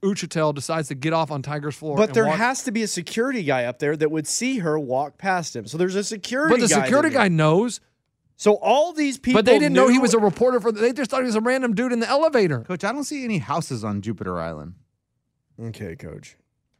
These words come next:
Speaker 2: Yeah, they're not for sale. It's not Zillow, Coach.
Speaker 3: I mean, Coach, I'm looking at the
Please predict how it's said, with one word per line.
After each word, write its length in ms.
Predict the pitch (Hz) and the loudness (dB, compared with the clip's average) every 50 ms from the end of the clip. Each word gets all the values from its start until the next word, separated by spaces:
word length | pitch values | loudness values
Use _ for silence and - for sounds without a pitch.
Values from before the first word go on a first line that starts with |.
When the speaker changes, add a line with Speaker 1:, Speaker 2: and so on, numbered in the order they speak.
| _ - - - - _ _ _ _ _ _ - | _ -20 -20 -20 -20 _ _ _ _ _ _ -4
Speaker 2:
Yeah, 120 | 180 196 | -4 -2
they're 120 | 160 175 | 0 0
not 180 | 185 196 202 - | 0 0 0 0
for 120 | 190 175 | -2 -2
sale. 320 | 151 - 185 208 220 214 196 | 0 0 0 2 2 0 0
It's 100 | 175 143 | 0 0
not 180 | 208 226 226 | 0 0 0
Zillow, 440 | 165 135 156 190 214 208 202 185 160 | 0 0 0 2 2 2 0 -2 -4
Coach. 320 | - 156 160 160 156 151 - | -2 -2 0 0 0 -2 -2
Speaker 3:
I 80 | 143 156 | -2 -2
mean, 140 | 185 196 | -2 -2
Coach, 220 | 170 - 233 208 185 | -2 -2 -2 0 0
I'm 180 | 175 180 180 | -2 -2 0
looking 240 | 185 220 220 214 202 | -2 -2 -2 -2 -4
at 100 | 190 160 | -4 -2
the 300 | 147 151 147 139 131 123 | -2 -2 0 0 -2 -4